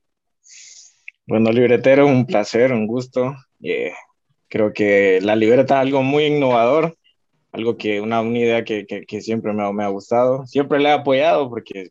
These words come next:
como les digo, siempre me, me parece algo innovador. Creo que, que he participado en varios en P-, space, pero uno especialmente me gustó bastante fue el, el ult-, el tricampeonato de la Olimpia, después del tricampeonato que estuvimos un buen rato ahí.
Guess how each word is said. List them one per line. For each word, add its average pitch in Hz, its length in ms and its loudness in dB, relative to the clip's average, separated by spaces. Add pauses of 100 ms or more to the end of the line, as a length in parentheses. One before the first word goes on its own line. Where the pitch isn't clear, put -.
como 107 160 -6
les 98 120 -10
digo, 117 220 -2
siempre 101 440 -6
me, 95 200 -8
me 95 120 -10
parece 104 300 -2
algo 98 120 -4
innovador. 98 640 -2 (880)
Creo 107 320 0
que, 92 560 -4 (340)
que 110 140 -4
he 113 60 -2
participado 127 580 2
en 127 80 2
varios 127 280 2
en 101 100 -6
P-, 113 180 0
space, 135 320 0
pero 135 280 0
uno 151 200 -2
especialmente 139 1040 -2
me 101 160 -10
gustó 110 220 -10
bastante 113 420 -6
fue 113 140 -6
el, 110 260 -6
el - 240 -16
ult-, 113 240 -12
el 98 520 -4
tricampeonato 101 680 -2
de - 20 4
la 110 60 4
Olimpia, 123 340 -2
después 113 200 -2
del 113 120 -2
tricampeonato 98 600 -8
que 107 80 -6
estuvimos 113 380 -2
un 120 120 4
buen 104 180 0
rato 120 320 0
ahí. - 140 -10